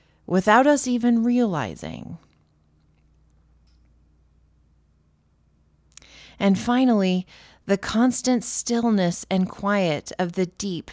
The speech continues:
beautiful ocean is where our true self resides,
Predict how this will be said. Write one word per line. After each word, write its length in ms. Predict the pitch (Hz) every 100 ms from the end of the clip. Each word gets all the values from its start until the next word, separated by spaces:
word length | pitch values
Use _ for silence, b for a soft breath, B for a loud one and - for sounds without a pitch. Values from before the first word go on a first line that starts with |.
| -
beautiful 600 | 202 220 240 240 214 196
ocean 640 | - 175 - 160 170 175 165 b b b b b b b
is 180 | 180 175
where 200 | 180 196
our 160 | 147 196
true 400 | - - 226 240
self 420 | - 208 190 -
resides, 1000 | 180 160 156 131 - 50 - - - -